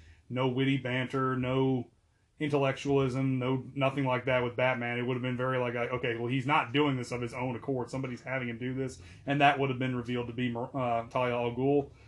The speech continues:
Tom Hardy felt that that was a bad way to go about this. He's like, "You're still making him no more than a henchman."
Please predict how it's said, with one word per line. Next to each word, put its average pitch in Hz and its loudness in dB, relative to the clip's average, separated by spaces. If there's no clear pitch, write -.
Tom 165 8
Hardy 160 6
felt 143 2
that 127 -10
that 135 2
was 131 -2
a 127 -6
bad 117 -2
way 117 -2
to 113 -6
go 117 0
about 160 2
this. 110 -10
He's 120 -6
like, 120 -4
"You're 120 -6
still 156 2
making 135 -2
him 123 -2
no 117 0
more 113 -2
than 113 -6
a 113 -6
henchman." 127 -4